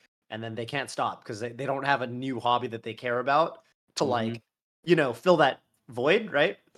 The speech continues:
Speaker 2: You gotta take that
Speaker 1: Um,
Speaker 2: focus somewhere else, yeah.
Speaker 1: you know what I'm saying? So, so, you know, I almost feel like what you're kinda saying is, like, it's not, like, like, imagine, so the ana-, the, the analogy is we're not talking about quitting Melee, but we're talking about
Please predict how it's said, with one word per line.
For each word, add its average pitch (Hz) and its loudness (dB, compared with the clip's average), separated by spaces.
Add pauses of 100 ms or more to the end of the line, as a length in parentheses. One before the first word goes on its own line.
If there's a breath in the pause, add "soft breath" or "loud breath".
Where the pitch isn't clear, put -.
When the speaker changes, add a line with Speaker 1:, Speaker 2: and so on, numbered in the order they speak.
(100)
Speaker 2:
You 120 -20
gotta 107 -4
take 135 -2
that 165 8
Speaker 1:
Um, - 10
Speaker 2:
focus 147 6
somewhere 156 6
else, 180 4
yeah. 156 -2
Speaker 1:
you 226 -4
know 233 6
what 226 8
I'm 220 4
saying? 180 4
So, 185 8
so, 175 8
you 185 4
know, 175 6
I 175 2
almost 190 2
feel 208 0
like 180 2
what 175 2
you're 170 0
kinda 165 2
saying 196 4
is, 151 0
like, 151 0
it's - -8
not, 190 6 (260)
like, 147 2 (1080)
like, 151 -2
imagine, 170 4
so 151 2
the 147 -2
ana-, 156 0
the, 147 -6
the 143 -4
analogy 151 4
is 120 -6
we're 139 -2
not 147 2
talking 143 2
about 127 -2
quitting 123 -4
Melee, 143 4
but 127 -6
we're 127 -4
talking 143 2
about 127 -2